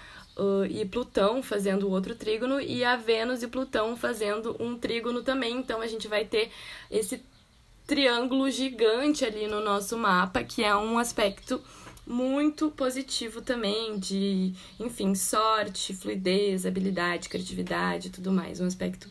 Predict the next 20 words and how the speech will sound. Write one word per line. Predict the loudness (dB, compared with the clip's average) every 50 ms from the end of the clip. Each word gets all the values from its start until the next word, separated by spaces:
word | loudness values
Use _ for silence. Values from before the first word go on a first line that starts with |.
| 0
muito | 2 2 2 0 -2
bom. | -4 -4 -4 -4 -4 -6 -10 -12 -16 -20 -20 -20 -20 -20 -20 -20 -20 -20 -20 -20 -20 -20 -20 -20 -20 -20 -20 -20 -20 -16 -12 -12 -12 -12 -6 0
Então, | 0 2 6 6 6 6 6
vamos | 6 6 6 8 8 6 4 6
lá. | 8 8 8 6 4 -2 0 2
O | 4
sextil | 6 6 6 4 6 6 6 6
eu | 6 6
falei, | 6 4 4 6 6 6 4 4
então, | 2 0 2 2 2 2 2
é | 2
um | 2 0
aspecto | 0 2 2 0 0 0 -2 -2 0
menos | 2 2 2 2 0 0
potente, | 2 0 0 2 2 2 2 2 0 0 -2 -2
é | -2
sessenta | -2 -2 -2 -2 0 0 0 -2 0 0 0
graus, | 2 4 6 6 6 6 4 0 -2 -6
então | -6 -6 -4 -4 -4
metade | -4 -6 -2 0 2 4 4 4 4 2 0 -2 0 0